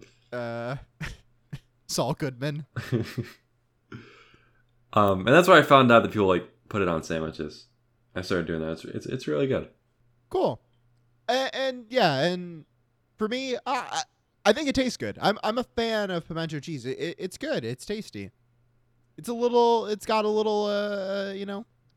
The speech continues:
Speaker 1: fun little zhuzh up cheese
Speaker 2: Mm-hmm.
Speaker 1: spread. You
Speaker 2: Yeah.
Speaker 1: know, I'm into it. Okay, so the other components here, pickled jalapenos. For me, that's, that's just, that's an easy win.
Speaker 2: Yeah.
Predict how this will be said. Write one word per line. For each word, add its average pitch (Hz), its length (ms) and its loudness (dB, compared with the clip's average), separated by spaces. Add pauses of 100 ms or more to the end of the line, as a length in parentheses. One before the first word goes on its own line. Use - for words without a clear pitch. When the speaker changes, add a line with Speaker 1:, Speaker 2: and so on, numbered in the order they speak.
Speaker 1:
fun 220 180 0
little 202 320 2
zhuzh 165 640 0
up 185 240 2 (440)
cheese 208 320 -6
Speaker 2:
Mm-hmm. - 100 -8
Speaker 1:
spread. 104 340 -6 (640)
You - 80 -2
Speaker 2:
Yeah. 87 80 0
Speaker 1:
know, 151 140 -2 (840)
I'm 220 160 -2
into 165 340 -4
it. 101 160 -6 (640)
Okay, 180 320 0
so 240 460 4
the 208 160 0
other 247 240 4
components 165 560 -4
here, 139 280 -6 (300)
pickled 214 240 0
jalapenos. 147 840 0 (180)
For 226 80 -12
me, 220 180 -8
that's, 208 360 -4
that's 208 240 -8
just, 107 240 -10
that's 143 200 -8
an 113 80 -16
easy 120 360 -12
win. - 360 -14 (340)
Speaker 2:
Yeah. - 180 -4